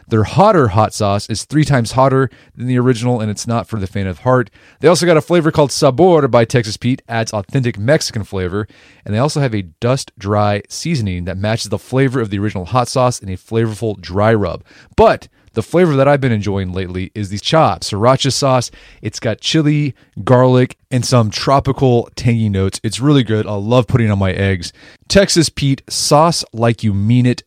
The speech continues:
Visit texas pete dot com and use the store locator to find Texas Pete products, as well as purchase sauces and get recipe inspiration. And you can use promo code podcast twenty-four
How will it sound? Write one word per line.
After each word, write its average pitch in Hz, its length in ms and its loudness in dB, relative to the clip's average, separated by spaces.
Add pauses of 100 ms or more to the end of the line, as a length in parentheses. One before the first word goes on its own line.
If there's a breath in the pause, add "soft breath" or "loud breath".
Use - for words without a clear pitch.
Visit 117 440 0
texas - 360 -2
pete 127 200 -4
dot 110 220 0
com 139 300 0
and 117 100 0
use 107 160 -2
the 98 80 -6
store 131 340 0
locator 139 460 2
to 123 80 -2
find 104 320 -4
Texas - 340 -4
Pete - 220 -6
products, 131 380 2
as 98 180 -6
well 110 160 0
as 101 80 -2
purchase 143 400 -2
sauces 127 480 -2
and 104 80 -4
get 98 160 -6
recipe 117 480 -2
inspiration. 120 640 0 (340 loud breath)
And 165 480 4
you 143 140 -4
can 147 100 0
use 127 160 0
promo 165 320 2
code 143 260 2
podcast 180 640 0
twenty-four 135 800 0